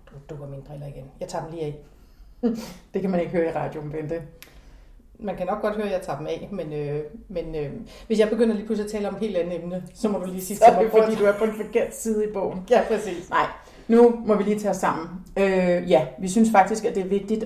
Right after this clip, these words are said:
Speaker 2: at tale om mad, og hvorfor gør vi det? Og det tror jeg, det er fordi, når man er overvægtig eller stor, så er det, like it or not, en faktor i ens liv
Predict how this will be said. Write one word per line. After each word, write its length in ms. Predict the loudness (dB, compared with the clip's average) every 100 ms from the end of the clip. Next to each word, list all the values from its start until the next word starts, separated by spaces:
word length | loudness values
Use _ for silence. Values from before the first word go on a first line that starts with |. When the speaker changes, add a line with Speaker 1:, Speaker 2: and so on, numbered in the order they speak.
| -2
Speaker 2:
at 360 | 0 0 -2 -2
tale 360 | -2 -2 -2
om 60 | -4
mad, 440 | -4 -2 -2 -2
og 80 | -4
hvorfor 420 | -2 -4 -4 -8 -2
gør 140 | -2
vi 60 | -2
det? 240 | -6 -4 -4
Og 60 |
det 100 | -6
tror 200 | -6 -2
jeg, 100 | -2 -2
det 60 |
er 40 | -6
fordi, 360 | -8 -8 -8 -6
når 100 | -4
man 160 | -4
er 320 | -6 -6 -6 -4
overvægtig 560 | -4 -4 -4 -6 -6 -6
eller 200 | -6 -8
stor, 380 | -6 -6 -6 -10
så 420 | -2 2 2 -2 -8 -16 -20 -20 -20 -14 -4
er 200 | -2 -4 -4
det, 220 | -6 -6 -14 -20 _ -20 -20 -8
like 220 | -4 -2 -2
it 60 | -4
or 60 |
not, 240 | -2 -4 -4
en 80 | -8
faktor 360 | -6 -8 -6
i 120 | -6 -6
ens 200 | -12 -8
liv 140 | -10